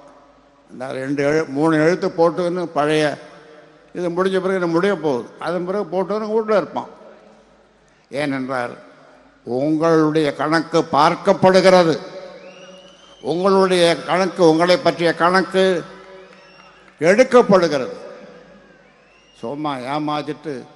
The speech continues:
"நான் கோட்டைக்கு போவேன், கோட்டைக்கு போவேன்னா" எங்கே போகிறது? கோட்டையிட்ட போய் கிட்ட நின்னு, வெளியே நின்னு பார்த்துட்டு வரலாம். உங்களை நம்பி தேர்தல்ல இறங்கினால்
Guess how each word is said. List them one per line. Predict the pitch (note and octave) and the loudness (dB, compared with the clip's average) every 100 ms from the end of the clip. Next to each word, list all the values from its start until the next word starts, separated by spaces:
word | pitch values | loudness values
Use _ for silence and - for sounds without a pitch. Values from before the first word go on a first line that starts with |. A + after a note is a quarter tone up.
| - _ - | -20 _ -20
"நான் | D3 D3+ | -16 -6
கோட்டைக்கு | D#3+ D3+ C3+ | -6 -6 -10
போவேன், | A#2+ C3 C#3 C3+ | -10 -6 -6 -4
கோட்டைக்கு | D3 C#3+ D3 B2+ B2+ | -4 -4 -6 -10 -12
போவேன்னா" | B2+ C3+ | -12 -12
எங்கே | C3 D3+ G#3 | -12 -8 -10
போகிறது? | D3 A#2 A#2 G#2+ - A2 - - _ _ _ _ _ | -8 -8 -8 -10 -14 -20 -20 -20 _ _ _ _ _
கோட்டையிட்ட | F3 A3 F3 F#3 D#3+ D#3 C#3+ | -4 -4 -4 -6 -6 -8 -8
போய் | D3+ F3 | -8 -8
கிட்ட | - D#3+ F3+ | -10 -10 -8
நின்னு, | D3+ D3 F3+ E3 | -8 -10 -10 -10
வெளியே | E3 F3 | -8 -8
நின்னு | D#3 C#3+ E3+ | -8 -10 -10
பார்த்துட்டு | D#3 F#3 G#3+ | -4 -4 -4
வரலாம். | F#3 B2+ G2+ - - - - _ _ _ _ _ _ _ _ _ _ _ - | -6 -8 -8 -18 -20 -20 -20 _ _ _ _ _ _ _ _ _ _ _ -10
உங்களை | B2 F3 G#3+ A#3 A3 | -6 -2 0 4 4
நம்பி | G#3 G#3 G3 F#3 E3 D#3+ - - - - - - - | 4 2 2 2 2 -2 -8 -20 -20 -20 -20 -20 -8
தேர்தல்ல | E3 G#3+ A#3+ A3+ G#3 F#3+ E3 C#3+ - - - - - - - - - _ - | -2 2 2 2 4 4 2 -2 -10 -20 -20 -20 -20 -20 -20 -20 -20 _ -12
இறங்கினால் | A#2+ D3+ D3+ D#3+ F#3+ G3 | -4 -2 -2 -2 -2 -4